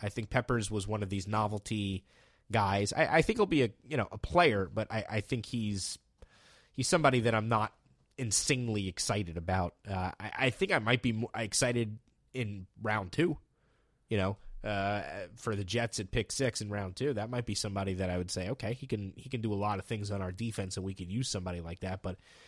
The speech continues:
I don't know what he is. You know, I don't know what he is.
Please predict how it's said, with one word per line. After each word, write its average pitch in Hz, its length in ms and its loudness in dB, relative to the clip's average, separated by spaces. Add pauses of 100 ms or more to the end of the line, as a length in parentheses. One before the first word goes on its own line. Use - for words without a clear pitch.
(140)
I 113 80 -2
don't 147 160 4
know 139 80 6
what 113 200 4
he 92 240 0
is. - 260 -8 (500)
You 92 80 -6
know, 92 140 -2
I 98 80 0
don't 101 140 -2
know 95 100 -6
what 92 160 -6
he 85 60 -6
is. - 260 -14